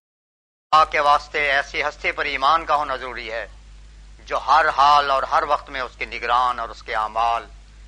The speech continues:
اور افعال اور اس کے سینہ کے بھیدوں کی شاہد ہے، کیونکہ دراصل نیک وہی ہے جس کا ظاہر اور باطن ایک ہو اور جس کا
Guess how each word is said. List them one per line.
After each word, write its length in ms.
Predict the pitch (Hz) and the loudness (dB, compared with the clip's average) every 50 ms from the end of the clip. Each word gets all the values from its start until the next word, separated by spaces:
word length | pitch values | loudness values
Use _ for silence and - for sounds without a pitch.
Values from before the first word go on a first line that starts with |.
| - - - | -20 -12 -8
اور 160 | - 123 123 | -4 -4 -4
افعال 520 | 123 - - 127 123 127 131 131 131 131 | -4 -4 0 2 4 4 4 4 4 2
اور 120 | 131 131 135 | 0 -2 -4
اس 160 | 135 - - - | -6 -10 -10 -10
کے 260 | 156 135 135 127 120 - - - - - - - - - | -8 -6 -6 -8 -10 -14 -20 -20 -20 -20 -20 -20 -20 -20
سینہ 400 | - - 165 156 165 170 170 170 170 165 | -12 -8 -6 -4 0 2 2 2 2 0
کے 120 | 156 143 | -4 -6
بھیدوں 380 | 131 - 143 160 170 180 180 156 | -4 -4 -4 -2 -2 -2 -4 -6
کی 160 | - 147 120 | -6 -10 -6
شاہد 300 | - 135 123 120 120 117 | -4 -2 -2 -2 -2 -4
ہے، 260 | 113 113 107 - - - - - - - - - - - - | -6 -6 -6 -10 -14 -20 -20 -20 -20 -20 -20 -20 -20 -18 0
کیونکہ 280 | - 147 147 143 170 156 | 2 2 2 2 0 -2
دراصل 380 | 151 151 156 170 180 175 - - - - - - - - - - - | 0 4 6 6 6 4 2 -4 -20 -20 -20 -20 -20 -20 -20 -18 -8
نیک 400 | 139 151 160 175 190 196 180 170 156 | 0 2 4 4 4 4 2 0 0
وہی 280 | 175 196 214 220 196 185 | 0 0 0 0 0 2
ہے 140 | 180 165 | 2 2
جس 180 | 156 147 143 - | 0 -2 -8 -6
کا 140 | - 175 143 | -4 -4 -4
ظاہر 440 | 127 - 160 165 165 190 202 196 180 | -2 2 2 4 4 4 2 4 4
اور 120 | 175 160 | 4 2
باطن 400 | 139 139 135 135 - - 131 117 - - - - - - - - - | 2 2 0 0 0 -2 -8 -10 -14 -20 -20 -20 -20 -20 -20 -16 -8
ایک 320 | 143 151 165 175 170 - - | -4 -2 0 0 0 -2 -2
ہو 40 | 151 | 0
اور 220 | 139 135 135 127 | 0 0 0 -2
جس 200 | 120 120 120 - | -4 -8 -14 -12
کا 100 | - 127 | -12 -12